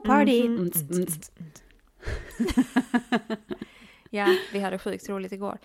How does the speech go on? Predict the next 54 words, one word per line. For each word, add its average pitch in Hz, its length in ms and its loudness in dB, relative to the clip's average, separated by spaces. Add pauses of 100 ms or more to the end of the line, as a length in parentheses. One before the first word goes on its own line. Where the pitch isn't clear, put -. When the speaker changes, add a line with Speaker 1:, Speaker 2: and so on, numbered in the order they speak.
(260)
Speaker 2:
Just - 360 -2
det, 196 80 -4
jag 208 140 -4
tog 254 180 -4
några 208 160 -2
roliga 240 320 -4
bilder 226 260 -6
på 214 100 -8
Alex 196 460 -10
igår 226 360 -4
som 202 380 -10
jag 196 240 -8
kommer 190 200 -12
lägga 185 280 -6
upp - 180 -14
faktiskt. - 460 -2
Speaker 1:
<laughs> 202 480 -4
Speaker 2:
Eh, 190 600 -2 (140)
för 185 360 -4 (140)
att, - 600 -12
eh, 180 240 -8 (440)
vi 220 80 -4
hade 254 140 -2
kul - 180 -2 (220)
när 226 100 -4
vi 233 120 -4
firade 240 220 -2
Speaker 1:
Ja, 202 60 -2
Speaker 2:
henne. 180 160 0
Speaker 1:
vi 151 40 -8
hade - 120 -12
så - 180 -18
roligt. - 260 -16
Speaker 2:
Jag 208 120 -4
Speaker 1:
Ja, 190 160 2
Speaker 2:
skrattade 208 280 -6
så - 100 -12
mycket. 185 360 -10 (220)
Alltså, - 480 -12 (160)
Speaker 1:
jag 175 140 -2
fick 180 120 -6
sån 185 120 -4
skrattattack - 640 -6
igår 170 200 -2
så 214 40 0
jag 220 60 0
Speaker 2:
Ja. - 40 0
Speaker 1:
höll 269 100 2
på 156 60 -4
att 147 100 -8
dö. 156 120 2
Jag 147 80 0
hade 165 180 -4
så 175 260 -6